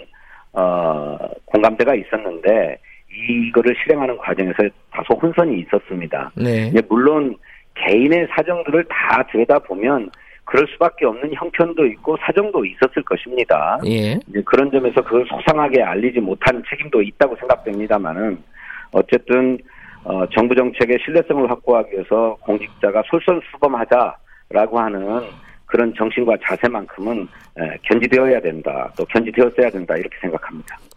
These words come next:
Speaker 2: 아, 그러니까 김현미 장관하고 김상조 정책실장 책임론,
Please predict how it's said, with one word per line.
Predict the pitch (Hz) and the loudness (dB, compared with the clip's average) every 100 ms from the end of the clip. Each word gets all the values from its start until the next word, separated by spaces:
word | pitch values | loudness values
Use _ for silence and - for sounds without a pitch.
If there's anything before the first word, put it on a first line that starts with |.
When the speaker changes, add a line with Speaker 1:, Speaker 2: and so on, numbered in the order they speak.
| - - - _ | -20 -20 -20 _
Speaker 2:
아, | - 131 | -2 2
그러니까 | 160 170 135 | 2 2 0
김현미 | - 170 220 202 | 2 2 4 4
장관하고 | 160 156 139 139 123 117 135 220 254 - | 4 4 4 4 4 2 4 2 0 -4
김상조 | - 143 190 165 | 0 2 2 2
정책실장 | 139 131 160 - 131 131 | 2 2 0 -2 0 0
책임론, | 120 254 262 220 104 | 0 2 4 4 4